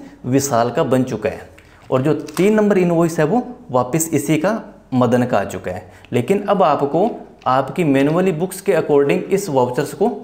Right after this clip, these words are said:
cancel करना है। तो हम cancel करने के लिए क्या करेंगे, हम Alt के साथ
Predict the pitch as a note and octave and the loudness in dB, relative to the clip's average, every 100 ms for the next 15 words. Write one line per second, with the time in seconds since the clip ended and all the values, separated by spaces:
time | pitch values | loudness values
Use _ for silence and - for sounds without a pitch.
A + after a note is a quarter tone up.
0 | - - - - F3 F3 D#3 B2+ G#2+ E2+ | -16 -20 -18 -2 0 2 0 0 -2 -4
1 | E2 - - - - - - F#3+ G3 F#3+ | -12 -18 -20 -20 -20 -20 -4 2 2 0
2 | - G3+ G#3 A3 G3 E3+ E3+ E3+ E3+ E3+ | 2 2 2 2 2 2 2 2 2 2
3 | E3+ E3 B2 A#2 D#3 B3 - - - - | 0 2 2 2 2 0 -4 -14 -20 -6
4 | - G3 G#3 - - - - - - D3 | 0 0 -2 -10 -18 -20 -20 -18 -2 0
5 | D#3+ G3+ G3 - A#2 A#2 | 0 0 0 0 0 0